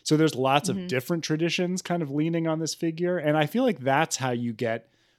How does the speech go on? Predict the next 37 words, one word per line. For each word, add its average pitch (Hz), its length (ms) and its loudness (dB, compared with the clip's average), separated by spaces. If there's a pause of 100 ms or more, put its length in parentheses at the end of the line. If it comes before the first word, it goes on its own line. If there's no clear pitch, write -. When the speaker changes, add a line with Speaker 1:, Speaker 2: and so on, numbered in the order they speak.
(360)
Speaker 1:
this 131 180 -2
sort 123 180 -2
of - 160 -12
patchwork 117 880 -6 (220)
apocryphal 117 580 -6
character, 175 560 -4
'cause, 104 200 -10
like, 117 140 -6
that's 110 220 -8
true 110 220 -6
for - 120 -16
Moses 98 420 -10
too, 117 180 -6
and - 80 -12
certainly 104 400 -6
for 107 160 -10
the 101 80 -10
Buddha 120 220 -4
also. 107 500 -6 (320)
You 123 80 -6
know, 120 100 -2
like, 120 160 -2
if 147 180 2
everybody 139 760 2
needs 120 400 -4
a 101 60 -8
piece 143 380 -2
of 101 180 -6
this 107 200 -6
person 113 600 -4 (640)
to, 131 160 0
to 123 320 0
sort 123 180 -2
of 110 160 -8
give 113 380 -4 (460)
credibility 120 1000 -2
or, 104 380 -4